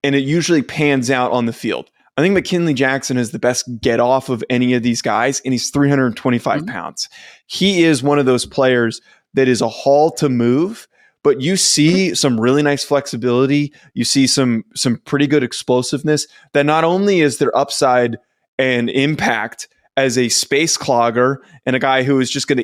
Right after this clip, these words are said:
Speaker 1: eat up double teams and take up space, but I think that he could turn into, uh, an impactful pass rusher. Maybe not one who racks up double-digit sacks, but who can move and, and supply some pressure and get in the face of quarterbacks that sets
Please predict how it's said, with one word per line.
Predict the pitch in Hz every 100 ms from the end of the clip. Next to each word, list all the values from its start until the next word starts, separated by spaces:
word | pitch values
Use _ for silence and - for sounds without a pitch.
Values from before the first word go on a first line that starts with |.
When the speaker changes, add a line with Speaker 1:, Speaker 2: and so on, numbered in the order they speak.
| -
Speaker 1:
eat | 135 151
up | 143 -
double | 131 123 127
teams | 135 127 123 120 -
and | 117 -
take | 143 143
up | 143 -
space, | - 127 123
but | - - -
I | 180 277
think | - 233
that | 180
he | 175
could | 175 120
turn | 165 151
into, | 175 190 156 131 - _ _ _ _ _
uh, | 139 143 139 -
an | 147
impactful | 170 156 160 185 196
pass | - 214 -
rusher. | 147 - 107 - - -
Maybe | 208 226
not | 208
one | 180 180
who | 175
racks | 139 147 131 -
up | 139 -
double-digit | 143 135 127 123 127
sacks, | - 165 202 - -
but | 147 131 - _ _ _ _ _
who | 165 180
can | 175 147
move | 143 190 175
and, | 165 143
and | 139 131
supply | 139 - 151 156
some | 143 120
pressure | 131 131 - 160
and | 135
get | 143
in |
the | 139
face | 151 143 -
of |
quarterbacks | - 123 127 147 151 -
that | 135 -
sets | - - 170 175